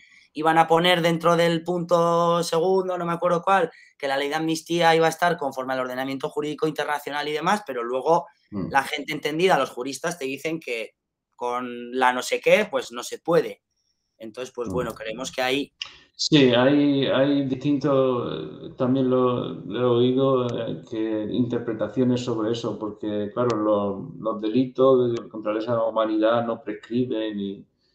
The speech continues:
Speaker 2: y se puede,
Speaker 1: Eso.
Speaker 2: utilizando la jurisdicción universal, pues, se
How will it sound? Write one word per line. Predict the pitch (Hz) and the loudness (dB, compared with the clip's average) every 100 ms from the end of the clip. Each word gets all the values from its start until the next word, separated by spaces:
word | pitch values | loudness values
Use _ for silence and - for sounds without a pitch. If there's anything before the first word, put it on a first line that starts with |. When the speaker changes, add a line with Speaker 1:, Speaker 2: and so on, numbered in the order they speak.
| _ | _
Speaker 2:
y | 101 | -12
se | 110 101 | -8 -6
puede, | 107 113 113 110 | -2 -2 -2 -2
Speaker 1:
Eso. | 101 | -4
Speaker 2:
utilizando | 104 101 104 107 113 120 | -6 -4 -2 0 0 4
la | 117 | 4
jurisdicción | - 117 113 107 117 113 | 4 2 0 0 0 0
universal, | 117 110 107 117 120 | 0 -2 -2 0 -2
pues, | 120 - - _ _ _ _ _ | -2 -10 -14 _ _ _ _ _
se | 110 | -12